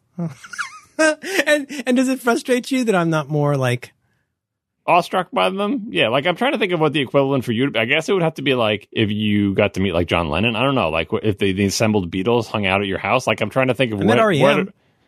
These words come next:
Speaker 2: what, what, what would it take for you to be starstruck?
Speaker 1: Oh, that's, that's actually a really good question. That's actually a more interesting question. Well, do you, like, I,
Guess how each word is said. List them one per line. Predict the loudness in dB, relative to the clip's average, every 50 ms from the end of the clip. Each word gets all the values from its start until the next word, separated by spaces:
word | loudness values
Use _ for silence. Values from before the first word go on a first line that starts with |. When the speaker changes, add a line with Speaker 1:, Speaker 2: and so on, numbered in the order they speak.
| _ _ _ -2
Speaker 2:
what, | 2 2 2 2 0
what, | -4 -6 -8 -6 0
what | 2 2 2 4 4
would | 2 2 0
it | 0 0
take | 0 0 0 0 -2
for | -4 -2
you | 0 0 0 0
to | 0 0
be | 0 -2
starstruck? | -2 0 0 0 0 0 -2 -4 -8 -8 -8 -10 _ _ _ _ _ _ _ _ -16 -16 -16 _ -20 -20 -20 _ _ _ _ _ _ -20 _ _ _ -2
Speaker 1:
Oh, | 0 0 0 2 0 0 0 0 2 2 0 0
that's, | 0 -2 -4 -4 -6 _ -2
that's | -2 0 2
actually | 0 0 0 2 0 2
a | 2
really | 2 0 0 0
good | -2 -4 -6
question. | -4 -2 -4 -2 -4 -6 -10 -14 -14 -8
That's | -8 -4 -2 -2
actually | -2 0 0 0
a | 0
more | 0 0 -2
interesting | -4 -6 -6 -6 -6 -6 -6 -6
question. | -6 -8 -8 -4 -2 0
Well, | 0 2
do | 2 2
you, | 0
like, | 2 0 -2 -2
I, | -2